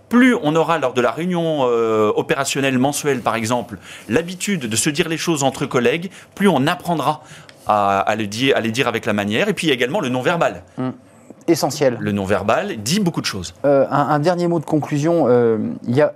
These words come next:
Speaker 2: aussi quand même l'importance de détecter les signaux faibles. Parce que l-, là, on est côté manager, il faut que le manager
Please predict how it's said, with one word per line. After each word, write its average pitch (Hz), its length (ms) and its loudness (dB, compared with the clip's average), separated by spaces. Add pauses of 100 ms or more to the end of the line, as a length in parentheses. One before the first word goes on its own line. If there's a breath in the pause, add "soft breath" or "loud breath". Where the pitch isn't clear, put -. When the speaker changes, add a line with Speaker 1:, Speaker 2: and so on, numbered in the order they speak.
Speaker 2:
aussi 151 380 -2
quand 147 160 0
même 143 240 2
l'importance 139 520 0
de 117 80 -2
détecter 123 440 -2
les 113 80 0
signaux 127 320 0
faibles. 110 280 -2
Parce - 160 -6
que - 100 0
l-, 110 180 4
là, 131 220 4
on 120 120 -2
est 107 80 -2
côté 113 240 -2
manager, 110 440 2
il 113 60 -2
faut - 120 -6
que - 80 -4
le 113 80 2
manager 127 680 2